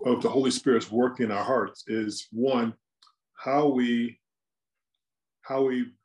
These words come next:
how we view the law and how we apply the law. Because if we are among those people who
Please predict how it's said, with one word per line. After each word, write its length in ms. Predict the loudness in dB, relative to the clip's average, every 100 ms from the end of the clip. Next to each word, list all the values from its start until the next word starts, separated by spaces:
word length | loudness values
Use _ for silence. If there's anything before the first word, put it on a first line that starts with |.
| _
how 160 | -10 -8
we 200 | -4 -6
view 300 | -8 -10 -6
the 100 | -4
law 440 | -4 -2 -4 -6 -12 _ _ _ _ _ _ _ -18
and 100 | -14
how 300 | -6 -2 -2
we 200 | -2 -4
apply 480 | -6 -8 -4 -2 -4
the 160 | -8
law. 360 | -12 -12 -14 -18 _ _ _ _ _ _ -20 _ _ _ _ _ _ _ _ _
Because 680 | -4 0 2 2 0 -6 -12 _ _ _ -2
if 200 | -2 2
we 220 | 2 4
are 160 | 4 4
among 360 | 2 0 0
those 280 | 0 0 -2
people 560 | -2 -2 -2 -8 -8 -6
who 400 | -4 -4 -6